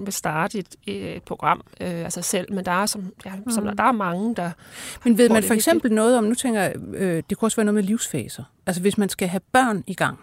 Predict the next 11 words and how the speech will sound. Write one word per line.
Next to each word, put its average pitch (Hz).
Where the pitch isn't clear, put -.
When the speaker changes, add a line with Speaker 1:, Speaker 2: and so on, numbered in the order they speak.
Speaker 2:
for -
eksempel, -
er 202
det 196
så, 311
øh, 113
mere 233
et -
spørgsmål 156
om 147
samhørighed 165